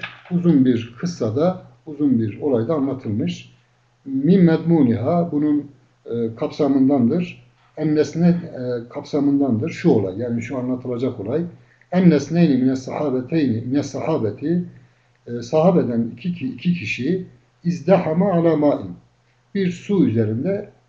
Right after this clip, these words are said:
bir su konusunda itişmişler. Herhalde su alma veya su verme konusunda. Ve zalike fi gazveti Benil Mustalik.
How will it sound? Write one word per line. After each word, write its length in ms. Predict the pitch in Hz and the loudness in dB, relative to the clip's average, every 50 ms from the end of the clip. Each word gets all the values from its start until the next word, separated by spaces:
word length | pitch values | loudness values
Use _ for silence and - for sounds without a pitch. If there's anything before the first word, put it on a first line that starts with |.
| _ - | _ -2
bir 100 | 170 175 | 0 0
su 260 | 175 - - 202 180 - | 0 0 -4 -6 -6 -4
konusunda 520 | 143 117 110 110 - - 151 175 214 208 | -4 -4 -4 -6 -6 -6 -4 -2 -2 0
itişmişler. 720 | 185 175 170 170 - - 165 120 - - 95 87 - - - | -2 -2 -2 -2 -4 -2 -4 -4 -4 -8 -10 -10 -10 -14 -12
Herhalde 340 | 151 151 113 95 98 117 117 | -10 -8 -8 -8 -8 -10 -12
su 280 | 113 - - 147 127 104 | -14 -8 -4 -2 -2 -2
alma 380 | 92 87 90 107 131 131 113 | -2 -4 -8 -8 -8 -10 -8
veya 180 | 110 107 110 107 | -8 -6 -6 -6
su 220 | - - 127 110 | -8 -10 -10 -10
verme 220 | 95 87 87 90 90 - | -10 -8 -10 -12 -12 -14
konusunda. 560 | - 95 87 - _ 87 87 87 120 156 - - _ _ _ _ _ _ _ _ _ _ _ _ _ - | -14 -16 -16 -16 _ -14 -12 -12 -12 -12 -14 -16 _ _ _ _ _ _ _ _ _ _ _ _ _ -4
Ve 60 | 143 | -2
zalike 440 | 139 151 202 208 208 180 - 180 170 | 2 4 4 4 4 2 0 0 0
fi 160 | 175 175 170 | 2 2 2
gazveti 640 | 151 139 165 170 170 151 143 139 127 131 139 131 139 | 2 4 4 4 4 4 2 -2 -2 -4 -6 -6 -6
Benil 260 | 139 135 143 139 139 | -4 0 0 0 2
Mustalik. 440 | 131 139 131 - - 101 87 82 | 0 -2 -2 -6 -8 -10 -10 -10